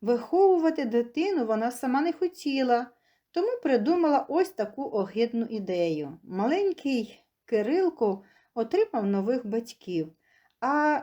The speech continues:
біологічну матір позбавили батьківських прав.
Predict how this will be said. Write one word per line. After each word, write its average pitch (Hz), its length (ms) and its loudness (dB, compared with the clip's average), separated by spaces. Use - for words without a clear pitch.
біологічну 226 840 -2
матір 302 520 -2
позбавили 233 760 -2
батьківських 190 960 -10
прав. 151 320 -6